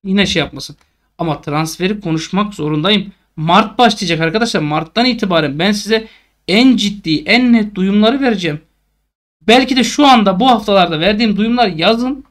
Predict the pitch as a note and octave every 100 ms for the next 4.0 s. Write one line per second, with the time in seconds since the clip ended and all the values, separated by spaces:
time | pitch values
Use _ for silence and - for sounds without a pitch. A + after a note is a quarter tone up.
0 | _ _ - F#3+ A#3+ A#3 F#3 F3 F3+ A#3
1 | C4 A#3+ E3+ D#3+ E3+ F#3+ F#3 G3 A3+ C4+
2 | G#3 F3+ F#3+ G#3 G#3+ G#3 F#3+ F#3 G3+ A3+
3 | A#3 C4+ D4 A#3+ G3+ G3+ A#3 A3+ F#3 -